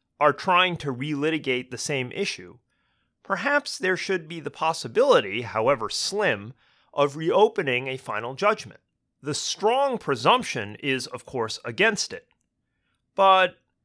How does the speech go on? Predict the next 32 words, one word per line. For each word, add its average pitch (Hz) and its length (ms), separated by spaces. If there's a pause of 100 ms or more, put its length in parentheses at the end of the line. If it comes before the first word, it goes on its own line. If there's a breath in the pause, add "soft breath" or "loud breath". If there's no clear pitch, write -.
(160)
if 170 160
there's 196 280
new 262 260
evidence 165 680
or 127 340
extraordinary 175 720
circumstances, 131 1000 (400)
perhaps 151 560
the 147 140
usual 156 600
preclusion 135 640
rules 101 440
should 113 340
yield. 180 360 (840)
Such - 300
flexibility 190 720
would 143 180
be 135 80
useful 147 480
in 117 100
places 139 640
like 147 460
toxic 143 460
tort 226 260
litigation, 101 640 (360)
where 170 180
the 160 180
evidence 190 540
may 131 240
change 117 420
over 101 260
time. 101 360